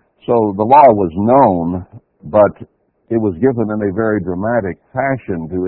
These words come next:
Israel when they came out of the slavery that they were in. And God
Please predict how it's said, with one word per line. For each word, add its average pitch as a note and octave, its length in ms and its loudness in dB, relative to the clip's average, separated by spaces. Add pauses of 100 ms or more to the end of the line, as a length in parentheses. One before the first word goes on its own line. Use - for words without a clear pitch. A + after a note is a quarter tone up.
Israel F2 400 -6
when G2 160 -8
they F#2 240 -8
came G2 240 -6 (120)
out G2 200 -2
of E2+ 100 -10
the E2 120 -10 (100)
slavery F#2 560 0
that E2+ 160 -10
they F2+ 160 -4
were D#2+ 160 -8
in. F#2+ 380 -4 (1120)
And E2+ 260 -8
God F#2 540 0